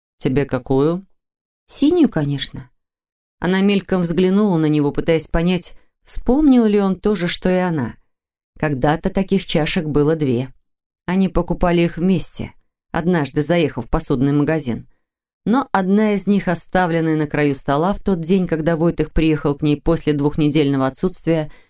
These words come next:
была обречена с самого начала. Судя по тому, как долго Войтых держал эту чашку в руках, рассматривая её, он тоже помнил тот день.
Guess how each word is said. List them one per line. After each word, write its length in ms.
была 240
обречена 500
с 80
самого 380
начала. 600
Судя 280
по 100
тому, 320
как 220
долго 320
Войтых 340
держал 360
эту 100
чашку 340
в 60
руках, 400
рассматривая 680
её, 300
он 120
тоже 240
помнил 380
тот 220
день. 320